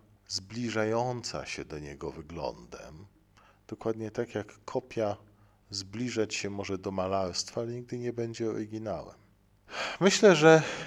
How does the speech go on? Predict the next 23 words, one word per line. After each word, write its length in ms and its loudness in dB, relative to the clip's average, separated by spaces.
powoli 600 6
dla 160 4
fotografii, 1120 2
przede 240 -2
wszystkim 320 -4
dla 120 2
fotografii 680 0
artystycznej, 960 -2
nadszedł 600 4
czas, 840 2
gdzie 560 0
musimy 720 -2
po 160 6
raz 200 0
kolejny 560 2
przypomnieć 720 -2
sobie, 260 -2
co 200 -6
to 140 -6
jest 260 -4
oryginał, 800 -4
przypomnieć 600 -4
sobie, 480 2